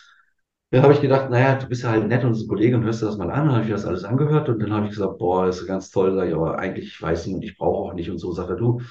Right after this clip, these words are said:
eigentlich habe ich das auch nicht vorgestellt, damit du eine Versicherung kaufst, sondern ich habe mir eigentlich vorgestellt, dass du sie verkaufst.“ Ja, und so fing das Drama an. Ja, ähm, dann hat er mir erklärt, was man dafür verdient. Und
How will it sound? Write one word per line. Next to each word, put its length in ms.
eigentlich 280
habe 100
ich 60
das 160
auch 60
nicht 140
vorgestellt, 440
damit 180
du 60
eine 100
Versicherung 340
kaufst, 400
sondern 120
ich 40
habe 100
mir 60
eigentlich 160
vorgestellt, 380
dass 120
du 100
sie 180
verkaufst.“ 640
Ja, 140
und 100
so 80
fing 200
das 160
Drama 360
an. 300
Ja, 180
ähm, 560
dann 140
hat 80
er 40
mir 100
erklärt, 260
was 120
man 120
dafür 260
verdient. 440
Und 240